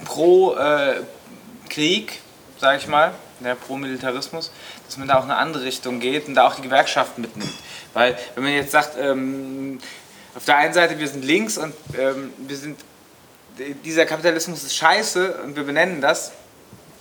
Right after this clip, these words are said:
äh, wie kommt man denn da raus? Weil es gibt ja auch im, im Wirtschaftsbereich, äh, sagen, genügend Stimmen, die sagen, "Ja, so mit dem Wachstum, das funktioniert nicht." Und es gibt Firmen, die versuchen auch ethischer zu handeln. Und dass man mit denen, also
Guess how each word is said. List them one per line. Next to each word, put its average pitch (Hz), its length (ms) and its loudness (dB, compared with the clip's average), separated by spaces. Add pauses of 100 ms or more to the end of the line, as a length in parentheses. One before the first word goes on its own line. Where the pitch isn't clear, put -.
(640)
äh, 135 420 0
wie 147 140 -12
kommt 160 200 -2
man 156 100 0
denn 151 140 -4
da 151 80 8
raus? 151 340 4
Weil 131 100 2
es 131 120 -2
gibt - 180 -12
ja 160 100 6
auch - 100 0 (260)
im, 139 140 -12
im 135 260 -8
Wirtschaftsbereich, 143 680 -2
äh, 127 100 -2
sagen, 131 320 2 (360)
genügend 135 420 -6
Stimmen, 135 240 -2
die 127 80 -2
sagen, 127 240 2
"Ja, 127 100 6
so 147 300 2
mit 165 140 0
dem 147 120 0
Wachstum, 147 380 2
das 120 80 -2
funktioniert 135 640 0
nicht." 196 260 -8 (500)
Und 127 60 -8
es 131 100 -6
gibt 156 180 -8
Firmen, 170 240 4
die 151 80 -6
versuchen 165 460 -2
auch - 180 2
ethischer 151 500 -4
zu 123 140 -6
handeln. 131 320 2
Und - 380 -16
dass 120 160 -6
man 135 120 -2
mit 127 140 -6
denen, 165 260 4 (400)
also 123 160 -6